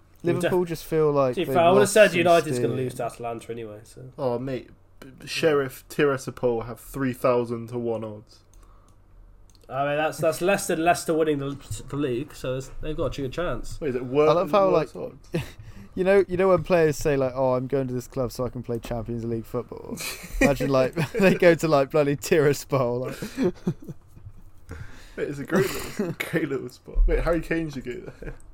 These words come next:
Speaker 1: Yeah.
Speaker 3: Definitely win
Speaker 2: <laughs>
Speaker 3: trophies.
Speaker 1: <laughs> Yeah, he played
Speaker 2: Wins the
Speaker 1: more
Speaker 2: job.
Speaker 1: Champions League than he does at the moment,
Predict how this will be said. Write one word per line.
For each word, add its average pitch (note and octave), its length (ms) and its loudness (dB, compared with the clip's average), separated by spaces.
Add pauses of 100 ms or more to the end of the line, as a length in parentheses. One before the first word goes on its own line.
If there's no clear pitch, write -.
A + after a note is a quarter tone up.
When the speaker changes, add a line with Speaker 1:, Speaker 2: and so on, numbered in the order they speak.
(640)
Speaker 1:
Yeah. D#3 480 0 (200)
Speaker 3:
Definitely F3 420 -2
win D#3+ 200 4
Speaker 2:
<laughs> - 0 -
Speaker 3:
trophies. D3+ 600 -4 (2000)
Speaker 1:
<laughs> F3 580 -2
Yeah, D#3+ 280 -2
he A#2+ 80 -4
played C3+ 280 0
Speaker 2:
Wins C3+ 100 2
the G#3 60 2
Speaker 1:
more F3+ 100 2
Speaker 2:
job. B2 100 -6
Speaker 1:
Champions C#3+ 400 0
League C#3 260 0
than B2+ 100 -6
he A#2+ 60 -4
does B2+ 240 0
at A#2 60 -8
the A#2 80 -8
moment, A#2+ 560 -10